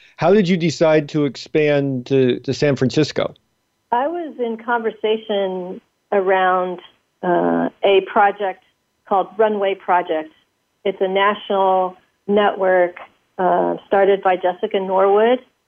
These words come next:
Speaker 2: out of Mobile, Alabama. Um, she was looking at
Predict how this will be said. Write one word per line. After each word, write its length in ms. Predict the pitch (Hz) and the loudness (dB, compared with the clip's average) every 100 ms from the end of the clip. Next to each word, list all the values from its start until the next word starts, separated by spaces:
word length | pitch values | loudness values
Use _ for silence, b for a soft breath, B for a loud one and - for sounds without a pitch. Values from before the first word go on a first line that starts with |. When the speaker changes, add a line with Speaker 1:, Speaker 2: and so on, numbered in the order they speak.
| _ | _
Speaker 2:
out 140 | 190 190 | -2 -2
of 80 | 190 | 0
Mobile, 400 | 190 190 202 185 | 0 2 2 2
Alabama. 680 | 185 185 180 175 190 226 285 277 _ _ _ | 2 0 -2 -4 -2 -2 -2 -6 _ _ _
Um, 360 | 196 190 185 180 180 - | 0 2 4 2 -2 2
she 280 | 208 202 | 4 6
was 160 | 190 190 | 6 4
looking 400 | 185 208 220 202 - | 2 0 0 -2 -2
at 320 | 190 190 180 | 0 0 -2